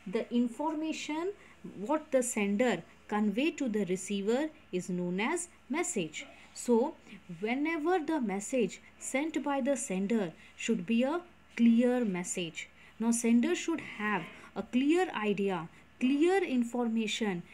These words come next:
regarding the message. Then only he or she can send the message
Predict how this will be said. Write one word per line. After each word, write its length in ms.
regarding 760
the 300
message. 600
Then 200
only 360
he 280
or 120
she 260
can 400
send 440
the 360
message 640